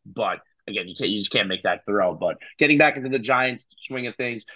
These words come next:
they got a defensive pass rush, like I said, with Kayvon Thibodeaux, Leonard Williams, and Dexter Lawrence on the inside, of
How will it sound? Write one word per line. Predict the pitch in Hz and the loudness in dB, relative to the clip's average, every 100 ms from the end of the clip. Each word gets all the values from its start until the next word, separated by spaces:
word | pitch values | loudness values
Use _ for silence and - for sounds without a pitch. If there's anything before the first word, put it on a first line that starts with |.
| - - | -12 2
they | 135 | 4
got | 147 | 4
a | 113 | 2
defensive | 139 147 151 123 127 | 0 2 2 -2 -2
pass | 135 135 139 | 2 2 2
rush, | 131 | -4
like | 123 | -2
I | 123 | -4
said, | - 131 117 | -4 -6 -4
with | 113 - | -8 -6
Kayvon | 135 123 123 113 - | -2 2 2 0 -6
Thibodeaux, | 127 120 123 120 110 - - _ _ | -6 2 2 2 -4 -14 -20 _ _
Leonard | 117 135 135 123 | -2 0 0 0
Williams, | 131 127 120 | 2 2 0
and | 113 | 0
Dexter | 123 123 - | 2 2 0
Lawrence | 120 120 117 | -4 -2 -2
on | 113 | -2
the | 113 | -2
inside, | 113 123 117 | -4 2 4
of | 113 | 4